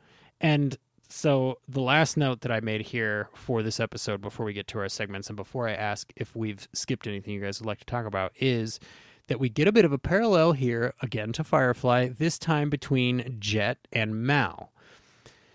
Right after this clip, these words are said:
Jet is still clinging to the ideals of his old life, but he's giving the outward appearance that he's not,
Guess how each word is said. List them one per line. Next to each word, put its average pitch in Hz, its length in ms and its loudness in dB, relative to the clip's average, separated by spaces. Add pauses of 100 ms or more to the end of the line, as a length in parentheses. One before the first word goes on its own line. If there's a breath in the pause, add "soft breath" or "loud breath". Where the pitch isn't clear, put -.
(1200 soft breath)
Jet 160 280 6
is 160 100 6
still 151 220 2
clinging 135 760 -2
to 113 600 -4 (180)
the 123 180 2
ideals 104 840 -2 (260)
of 104 320 0
his 110 180 -4
old 95 200 -4
life, - 480 -10 (300)
but 127 180 2
he's 127 680 0 (380)
giving 139 360 6
the 123 160 2
outward 117 520 0
appearance 120 540 -2
that 107 160 -2
he's 104 220 -6
not, - 260 -12